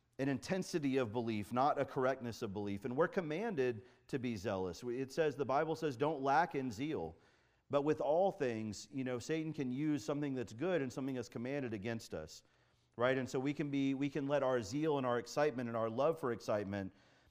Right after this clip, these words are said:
steer us away from what God really wants in our lives. In Acts twenty-two, Paul goes on in verse three, and he says,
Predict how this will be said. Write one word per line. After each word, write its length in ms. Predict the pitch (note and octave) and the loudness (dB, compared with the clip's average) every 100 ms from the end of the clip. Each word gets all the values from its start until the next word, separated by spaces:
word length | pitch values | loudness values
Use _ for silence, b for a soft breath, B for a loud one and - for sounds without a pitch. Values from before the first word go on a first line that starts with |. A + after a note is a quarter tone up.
| b | b
steer 380 | - - E3+ E3 | -12 -4 2 4
us 140 | D3 | 6
away 260 | D3+ C3 C#3+ | 4 4 2
from 200 | C#3 A#2 | 0 0
what 180 | A#2+ A2+ | 0 2
God 240 | A#2 A2 | 2 2
really 220 | A#2 A2 | 0 0
wants 260 | A2 G#2+ G2+ | 0 -2 -4
in 80 | G2+ | -2
our 100 | F#2+ | 0
lives. 300 | F#2+ F2+ G2 | 0 -2 -4
In 80 | A#2 | -2
Acts 180 | D3 | -4
twenty-two, 540 | - D#3 C#3+ - C#3 C3 | -4 -2 -2 -2 -2 0
Paul 240 | C3 C3 | 2 2
goes 240 | C3+ B2 A#2+ | 2 0 0
on 160 | B2 | -2
in 80 | A2 | -2
verse 220 | A2 G#2+ | -4 -4
three, 260 | - A2+ G#2 | -6 -4 -4
and 80 | G2+ | -4
he 60 | |
says, 340 | G2 A2+ G#2+ | -4 -4 -4